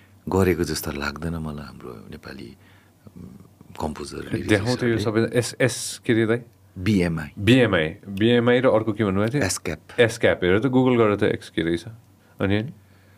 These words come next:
Speaker 1: So यो कुरामा चाहिँ अब अलिकति ध्यान दियो भने, अ, कम्पोजर, म्युजिसियन, अ, लिरिक्सहरूले, अ, सिङ्गरले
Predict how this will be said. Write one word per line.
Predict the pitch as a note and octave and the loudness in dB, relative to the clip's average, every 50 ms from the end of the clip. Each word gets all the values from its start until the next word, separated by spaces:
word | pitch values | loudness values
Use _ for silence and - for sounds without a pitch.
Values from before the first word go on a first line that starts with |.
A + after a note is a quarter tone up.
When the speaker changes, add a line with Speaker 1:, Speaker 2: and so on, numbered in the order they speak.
| _ _ _ _ _ _ _ _ _ _ _ _ _ _ _ _ - | _ _ _ _ _ _ _ _ _ _ _ _ _ _ _ _ -6
Speaker 1:
So | - - | -2 0
यो | A2 G2 G#2+ C3+ C#3 | 0 2 4 2 4
कुरामा | B2+ B2+ A#2+ A2+ G#2+ G#2 G#2 G#2 | 4 4 4 4 4 2 2 0
चाहिँ | G2 A#2+ A#2 G#2 | 2 2 0 2
अब | F#2+ | 2
अलिकति | F#2+ F#2 F#2+ F#2 G2 E2+ F2+ F2 D#2+ D2 | 0 0 0 -2 -2 -2 -2 -4 -4 -6
ध्यान | C#2 C#2+ C#2+ D2 D2+ D#2+ | -8 -12 -12 -12 -8 -6
दियो | E2 E2 D2+ | -6 -6 -6
भने, | C#2+ C#2+ D2+ F#2 G#2 G2 F2 D#2 - - _ _ _ _ _ _ _ _ _ _ - - - | -8 -8 -6 -4 -4 -4 -4 -8 -12 -18 _ _ _ _ _ _ _ _ _ _ -20 -20 -20
अ, | - - - - - - - _ _ _ _ _ _ _ _ _ _ - - D2+ A1+ - - - - - - - D#2+ - - - | -20 -20 -20 -20 -20 -20 -20 _ _ _ _ _ _ _ _ _ _ -16 -14 -14 -12 -12 -12 -12 -12 -12 -14 -14 -14 -16 -10 -6
कम्पोजर, | - F#2 F#2+ F#2 F#2 F2+ E2+ F#2 F2 | -4 -2 -2 0 -2 -2 0 0 -2
म्युजिसियन, | E2+ E2+ E2+ E2 D#2+ D#2+ - - E2 D#2 | -2 -4 -4 -4 -6 -6 -6 -8 -8 -8
अ, | - - E2 D#2 D2+ - - - | -8 -6 -6 -6 -6 -6 -8 -6
लिरिक्सहरूले, | E2 F2 E2+ E2 D#2 F2 E2 D#2 D2+ D2 D2 D#2 E2+ F2 F2 - - - - _ _ _ _ _ _ _ - - | -6 -6 -6 -6 -8 -8 -10 -10 -10 -10 -8 -6 -6 -6 -8 -10 -18 -20 -20 _ _ _ _ _ _ _ -20 -18
अ, | - B1+ D2+ F2 F2+ | -14 -12 -10 -8 -8
सिङ्गरले | E2+ - - F#2 F2+ E2+ E2+ E2+ D#2 D#2 D#2 D#2+ D#2+ D#2 D2+ | -6 -6 -4 -4 -2 -2 -2 -4 -4 -4 -4 -4 -4 -4 -6